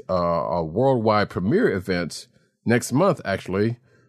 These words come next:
which will be the first two episodes of the show, uh, that will be shown in Tokyo in South Korea on December tenth, followed by,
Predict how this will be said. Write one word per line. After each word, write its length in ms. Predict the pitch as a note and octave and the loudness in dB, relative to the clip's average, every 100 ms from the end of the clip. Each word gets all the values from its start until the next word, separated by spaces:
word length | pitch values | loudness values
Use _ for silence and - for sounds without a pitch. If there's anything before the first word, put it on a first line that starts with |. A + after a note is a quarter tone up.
| _ | _
which 180 | A2 - | -2 0
will 140 | G#2+ F#2+ | 2 2
be 120 | G#2 | 0
the 120 | F#2 | 0
first 320 | - F3 - | 0 0 0
two 120 | D3+ C3 | -2 -2
episodes 480 | C#3 C3 A2+ G2+ - | -4 0 0 0 -2
of 160 | F#2 | -8
the 80 | - | -6
show, 520 | - F#2+ F#2 G2 G2 - | -2 2 2 0 -2 -2
uh, 220 | F#2 F2+ | 0 2
that 240 | E2+ F#2+ | 0 0
will 140 | F2+ F2 | 0 0
be 140 | F2+ | -2
shown 440 | E2+ G#2 G2 F#2+ E2+ | 0 0 2 2 0
in 320 | F2 E2+ E2+ | 0 -2 0
Tokyo 560 | C3 A#2+ G#2 A2 G#2+ | -2 -2 0 2 2
in 180 | E2+ F2 | 0 -4
South 320 | - F#2 F#2 - | -4 -6 -6 -10
Korea 580 | - A#2+ F3 E3+ D#3 D3+ - - - _ | -12 -2 2 4 4 2 -4 -20 -20 _
on 300 | G#2 G#2+ G2 | 2 4 4
December 360 | F2+ F#2 G2 E2+ | 2 -2 -2 -4
tenth, 520 | - A#3+ G#3+ - - _ _ _ _ | 0 2 2 0 -10 _ _ _ _
followed 360 | B2+ B2 A#2+ G#2+ | 0 2 2 2
by, 400 | G#2 G2+ G2 | 4 4 2